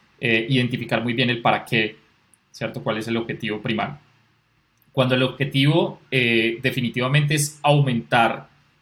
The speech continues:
eh, mi nivel de ventas, pues definitivamente hay que pensar, "Ok, ¿los eventos virtuales van a aumentar mi nivel de ventas?". Seguramente no, pero sí pueden a-, aumentar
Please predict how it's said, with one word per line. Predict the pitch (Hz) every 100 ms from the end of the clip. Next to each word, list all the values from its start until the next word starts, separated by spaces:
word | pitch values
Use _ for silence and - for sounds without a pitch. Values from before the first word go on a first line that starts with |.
| _ -
eh, | 120 110 113
mi | 123
nivel | 117 117 117
de | 123
ventas, | 151 165 143 127 143 - - _ _
pues | - 113
definitivamente | 113 117 113 113 117 123 120 127 139 - _ _ _ _ _ -
hay | 135 139
que | 139
pensar, | 143 139 135 135 -
"Ok, | 131 - 127 104
¿los | 101
eventos | 117 110 113 147
virtuales | 143 143 123 117 123
van | 143
a |
aumentar | 147 120 - -
mi | 135
nivel | 123
de | 113
ventas?". | 127 147 170 170
Seguramente | 117 - 110 110 117
no, | 147 147 - - _ _ _ _ _ _ _ _
pero | - 151 151 175 -
sí | - 123
pueden | - 123 127
a-, | 139 127 -
aumentar | 131 123 123 113 104 135 127 143 -